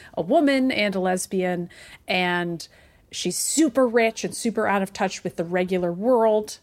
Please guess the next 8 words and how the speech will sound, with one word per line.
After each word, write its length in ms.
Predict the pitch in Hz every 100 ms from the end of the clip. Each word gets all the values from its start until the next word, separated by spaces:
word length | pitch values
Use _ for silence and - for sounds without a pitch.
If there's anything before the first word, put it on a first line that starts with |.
| _ - - -
but 220 | 190 226 -
also 600 | 208 208 202 208 196 202
is 320 | 208 196 - -
held 460 | - - 220 208 196
up 240 | 196 -
as 120 | 190
this 180 | - - -
icon 760 | 180 180 170 160 160 160 160